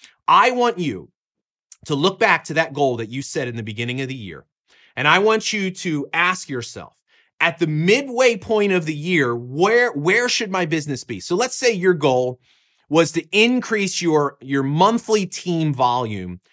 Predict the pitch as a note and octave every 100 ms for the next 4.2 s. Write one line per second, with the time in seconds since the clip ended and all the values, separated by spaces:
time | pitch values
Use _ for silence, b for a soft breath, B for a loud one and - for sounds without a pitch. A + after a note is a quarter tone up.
0 | _ - D3+ - E3+ D#3+ D3+ C3+ B2 A#2+
1 | A2 G#2 G2+ F#2 D#2 - _ _ _ b
2 | b b D3+ E3+ F3 - A#3 B3 B3 F#3
3 | E3 F#3 F3+ D3+ D3 D3 D3+ D3 C#3 A#2+
4 | A#2+ A#2+